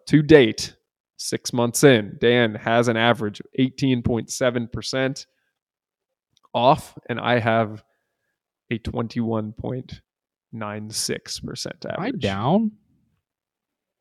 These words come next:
Speaker 1: You're,
Speaker 2: I feel like
Speaker 1: you're a little down because last week you got eighteen percent.
Speaker 2: Yeah.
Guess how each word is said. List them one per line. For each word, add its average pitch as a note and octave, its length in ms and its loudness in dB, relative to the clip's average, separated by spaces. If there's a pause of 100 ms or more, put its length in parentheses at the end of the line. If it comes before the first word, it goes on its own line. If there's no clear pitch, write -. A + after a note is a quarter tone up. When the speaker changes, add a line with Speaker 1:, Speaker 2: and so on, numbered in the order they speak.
Speaker 1:
You're, B2 220 2
Speaker 2:
I - 40 4
feel F3 100 4
like F3 220 -2 (360)
Speaker 1:
you're D#3 600 2 (200)
a A#2+ 120 -4
little F#3 360 8
down G#2+ 420 2
because A2+ 300 0
last A2 500 -2
week C#3+ 220 -2
you A#2+ 120 2
got G#2+ 160 4
eighteen G#2+ 380 -6
percent. - 400 -12 (500)
Speaker 2:
Yeah. G2 300 -6